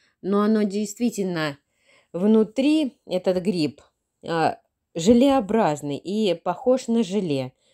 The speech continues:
И вкус, кстати, тоже похож на желе. В средние века существовало поверье,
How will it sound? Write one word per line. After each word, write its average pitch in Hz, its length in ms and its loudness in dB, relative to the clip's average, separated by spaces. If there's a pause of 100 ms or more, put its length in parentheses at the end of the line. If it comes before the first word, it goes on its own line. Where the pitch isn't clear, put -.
(160)
И 185 100 -4
вкус, - 360 -4
кстати, 180 440 -2
тоже 185 500 0 (100)
похож 196 400 -4
на 185 160 -2
желе. 147 480 -4 (1300)
В - 80 -20
средние 190 560 2
века 202 440 -2
существовало 185 840 -2
поверье, 175 840 0